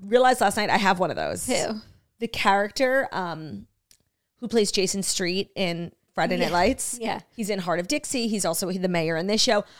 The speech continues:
Speaker 1: I know if he's in a show or a movie, I'm going to like it.
Speaker 2: Yeah, that's good.
Speaker 1: And it's so funny. I don't know why. Like, I have this, like, weird connection to him. Like, maybe because I was really moved by his story when I saw him in Friday Night Lights as a young girl. But, um, whenever I'm reading a book,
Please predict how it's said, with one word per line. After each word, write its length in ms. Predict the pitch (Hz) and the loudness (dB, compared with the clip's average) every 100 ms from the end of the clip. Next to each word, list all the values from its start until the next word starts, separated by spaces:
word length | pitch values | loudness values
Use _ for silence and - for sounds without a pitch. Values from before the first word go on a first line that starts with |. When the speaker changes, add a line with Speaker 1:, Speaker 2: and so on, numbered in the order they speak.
| - | -6
Speaker 1:
I 240 | 214 240 302 | 2 2 2
know 160 | 247 | 0
if 120 | 240 190 | 0 -2
he's 180 | 208 | -2
in 80 | 190 | -2
a 40 | 185 | 0
show 300 | 180 175 220 | 2 4 4
or 160 | 180 | 2
a 60 | 175 | 0
movie, 240 | 180 262 - | 0 -2 -2
I'm 220 | 180 180 | -4 -4
going 180 | 156 117 | -4 -6
to 80 | 175 | -4
like 220 | 110 101 | -4 -4
it. 160 | 90 - | -6 -6
Speaker 2:
Yeah, 320 | 240 208 - 196 - | -4 -2 -2 -6 -8
that's 240 | 226 - | -8 -4
good. 280 | 311 214 208 | -2 -2 -4
Speaker 1:
And 80 | 262 | -4
it's 100 | 269 | 2
so 140 | 277 269 | 2 2
funny. 300 | 214 247 - | -2 -4 -2
I 40 | 214 | 0
don't 100 | 262 | 2
know 80 | 453 | 4
why. 160 | 208 | 4
Like, 120 | 190 185 | 2 0
I 60 | |
have 140 | 202 202 | -2 -2
this, 100 | 415 | -4
like, 160 | 453 | -4
weird 220 | 180 202 | -6 -6
connection 480 | - 185 123 - 170 | -6 -6 -6 -6 -8
to 60 | 214 | -8
him. 160 | 147 120 | -8 -6
Like, 200 | 156 - - _ | -8 -10 -20 _
maybe 160 | 214 247 | -6 -2
because 180 | 370 480 | -2 0
I 20 | 466 | 0
was 120 | 220 | 0
really 180 | 202 208 | 0 0
moved 280 | 185 180 | -2 -4
by 120 | 180 202 | -6 -6
his 100 | 180 | -6
story 400 | - 170 143 180 | -6 -4 -2 -2
when 140 | 170 | -2
I 60 | 170 | -4
saw 180 | 156 | -4
him 120 | 185 175 | -4 -4
in 60 | |
Friday 240 | 165 156 165 | -6 -6 -4
Night 160 | 160 | -6
Lights 240 | 117 156 180 | -6 -6 -8
as 80 | |
a 60 | 185 | -8
young 180 | 170 175 | -8 -8
girl. 380 | 127 139 277 - - - - | -6 -4 -4 -6 -16 -14 -8
But, 440 | 214 247 233 - - | 0 2 2 -2 0
um, 460 | 226 220 214 208 - _ _ _ _ _ _ _ - | 2 2 -2 -6 -10 _ _ _ _ _ _ _ -4
whenever 380 | 254 226 233 | -2 0 0
I'm 100 | 370 | 2
reading 200 | 381 220 | 2 2
a 40 | 196 | 0
book, 320 | 139 127 - | 0 0 -4